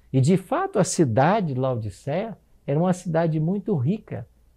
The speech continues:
Havia ali até uma grande universidade, uma faculdade de medicina que formavam médicos.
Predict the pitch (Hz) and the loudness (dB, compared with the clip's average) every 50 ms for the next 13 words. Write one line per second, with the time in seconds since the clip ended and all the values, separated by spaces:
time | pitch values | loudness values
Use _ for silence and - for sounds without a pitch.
0 | _ - - 131 120 113 135 180 202 202 160 147 175 202 196 - - 175 185 208 | _ 2 4 4 4 6 6 6 6 6 6 6 6 6 4 4 4 2 2 2
1 | 226 220 180 123 120 139 185 233 277 247 294 226 185 160 151 143 135 156 147 147 | 2 0 0 2 2 2 0 0 -2 -2 0 2 4 4 4 4 4 2 2 2
2 | - 143 117 101 117 139 180 196 165 - 101 - - 147 131 - - 127 107 107 | 0 0 0 2 4 4 4 4 2 0 -4 -2 -2 -2 -2 0 -2 -2 -2 0
3 | 127 151 170 165 139 135 135 127 120 120 143 185 190 156 139 131 117 - - - | 0 0 0 0 -2 -2 -2 -2 -2 -2 -2 -2 -2 -2 -4 -4 -6 -8 -12 -6
4 | - 175 208 208 156 117 - - _ - - _ _ _ - - 139 - - 165 | -4 -2 -2 -2 -2 -6 -8 -12 _ -20 -20 _ _ _ -6 -6 -6 -2 2 2
5 | 156 131 110 107 123 151 180 190 160 160 151 123 107 107 110 131 160 180 170 135 | 2 2 2 0 0 0 2 0 0 0 -2 -2 -2 -2 -2 0 0 0 -2 -2
6 | 139 - - - - - - - - | -6 -10 -14 -18 -20 -20 -20 -20 -20